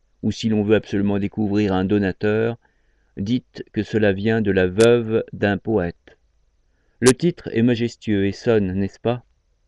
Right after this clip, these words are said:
Que faut-il répondre à Thiaudière, cher monsieur ? Faut-il envoyer une carte avec des remerciements ?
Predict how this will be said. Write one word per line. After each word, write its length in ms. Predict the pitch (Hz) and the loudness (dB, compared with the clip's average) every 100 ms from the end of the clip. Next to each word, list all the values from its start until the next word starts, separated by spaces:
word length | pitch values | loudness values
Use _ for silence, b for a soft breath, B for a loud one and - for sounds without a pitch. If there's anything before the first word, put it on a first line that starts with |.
| _ b b b b | _ b b b b
Que 100 | - | -2
faut-il 320 | 147 165 165 | 0 0 2
répondre 500 | 151 147 156 165 147 | 4 2 2 -2 2
à 440 | 120 113 107 101 101 _ | 4 6 6 2 -2 _
Thiaudière, 840 | - 127 113 127 135 151 156 147 _ - | 0 2 4 4 4 2 0 -6 _ -10
cher 220 | - 113 | -2 0
monsieur ? 480 | 113 - 127 135 151 _ _ _ _ - | -2 -4 -4 -4 -4 _ _ _ _ -8
Faut-il 320 | 113 107 117 | -4 0 0
envoyer 380 | 110 113 117 113 | 2 2 4 2
une 140 | 107 | 2
carte 320 | 123 139 - | 0 -2 0
avec 220 | 101 104 | 0 0
des 100 | 104 | 2
remerciements ? 720 | 107 107 110 - 110 110 120 | 2 2 0 -4 -2 -2 -2